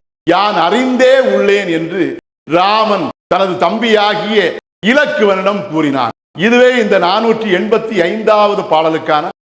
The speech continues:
விளக்கம். செல்வராமாயணத்தின் நானூற்றி எண்பத்தி ஆறாவது பாடல் மற்றும் அதன் விளக்கம் ஆகியவற்றை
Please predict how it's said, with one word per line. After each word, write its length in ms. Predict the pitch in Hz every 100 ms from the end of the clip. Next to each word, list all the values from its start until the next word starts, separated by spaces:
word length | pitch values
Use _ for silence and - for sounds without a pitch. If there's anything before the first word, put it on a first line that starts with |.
| _
விளக்கம். 420 | 147 151 151 139 131 - _ _ -
செல்வராமாயணத்தின் 880 | 214 254 233 240 233 233 226 262 247
நானூற்றி 460 | 180 208 214 214 190
எண்பத்தி 480 | 208 226 220 - 185
ஆறாவது 600 | 214 254 254 247 226 214
பாடல் 380 | 180 170 170 160 - _
மற்றும் 280 | 170 170 233
அதன் 220 | 196 190
விளக்கம் 380 | 165 175 175 170
ஆகியவற்றை 540 | 156 165 170 180 180